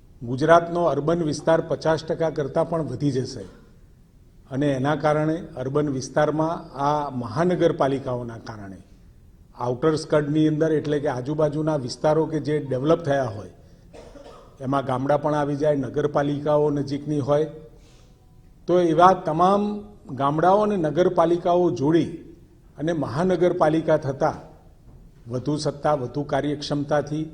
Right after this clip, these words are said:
સુનિયોજિત આયોજનથી એ શહેરોનો વિકાસ થાય અને શહેરો એ કોઈ પણ રાજ્ય માટે એ ગ્રોથ એન્જિનનું કામ કરતા હોય છે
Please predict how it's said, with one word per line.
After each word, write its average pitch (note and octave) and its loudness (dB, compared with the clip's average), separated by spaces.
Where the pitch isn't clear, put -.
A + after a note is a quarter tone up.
સુનિયોજિત D#3 4
આયોજનથી D3+ 0
એ E3 2
શહેરોનો D3+ 2
વિકાસ D3 2
થાય - -4
અને D#3 0
શહેરો D#3 4
એ G3 6
કોઈ E3+ 6
પણ F#3+ 2
રાજ્ય D#3 4
માટે A2+ -4
એ E3+ 6
ગ્રોથ E3+ 4
એન્જિનનું F3 -2
કામ E3+ 0
કરતા E3+ 0
હોય E3 4
છે F3 -6